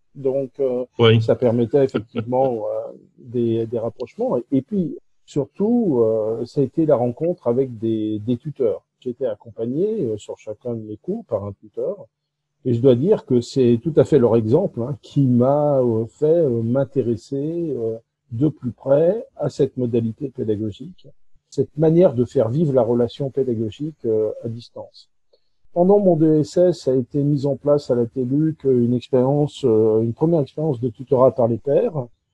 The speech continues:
Speaker 1: Donc, je m'y suis engagé. C'est comme ça que j'ai fait aussi mes premières armes, euh, de, de tuteur.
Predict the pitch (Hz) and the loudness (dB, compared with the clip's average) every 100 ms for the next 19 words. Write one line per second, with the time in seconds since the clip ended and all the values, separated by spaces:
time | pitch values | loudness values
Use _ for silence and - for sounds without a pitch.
0 | _ _ _ - 175 143 147 143 165 147 | _ _ _ 2 2 4 0 -2 0 0
1 | 127 120 107 165 196 - 131 120 165 123 | 2 2 2 4 4 2 -6 -2 -2 0
2 | 117 147 131 - 147 123 - 113 110 95 | -4 -2 -4 -4 -6 -6 -6 -6 -6 -4
3 | 127 139 131 120 117 120 120 113 113 120 | -4 -2 -2 -4 -4 -4 -4 -4 -6 -8
4 | 131 - 123 - 165 226 107 | -10 -10 -8 0 2 2 0